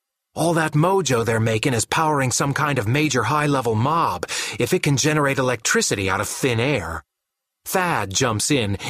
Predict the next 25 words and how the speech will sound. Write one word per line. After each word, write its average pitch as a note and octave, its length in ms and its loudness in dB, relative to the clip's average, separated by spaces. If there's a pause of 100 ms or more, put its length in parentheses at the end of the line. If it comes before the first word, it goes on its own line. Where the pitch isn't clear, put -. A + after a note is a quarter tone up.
(100)
eager E3+ 360 2
to D3 100 0
make B2+ 280 0
nerd A#2 500 0
bonus D3 400 0
points. F2 600 -4 (760)
The A2 100 0
manifestation D3 840 2
of G#2 80 -2
electrical B2 540 0
energy A2 480 0
as G#2 100 0
a A2 80 0
right C#3+ 380 -2
to C#3+ 100 0
the A#2+ 120 0
word D3 320 2
object B2+ 440 -2
model F2+ 440 -2 (160)
is C#3+ 160 2
a B2+ 80 0
very A#2 500 0
resource-intensive D3+ 1120 0
task, D#3 520 0
and A#2+ 200 0